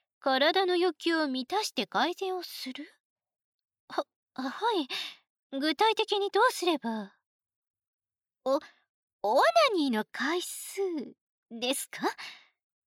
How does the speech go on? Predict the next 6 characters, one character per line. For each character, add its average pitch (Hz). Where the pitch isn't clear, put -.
い、 269
言 262
わ 294
な 359
い 415
と 196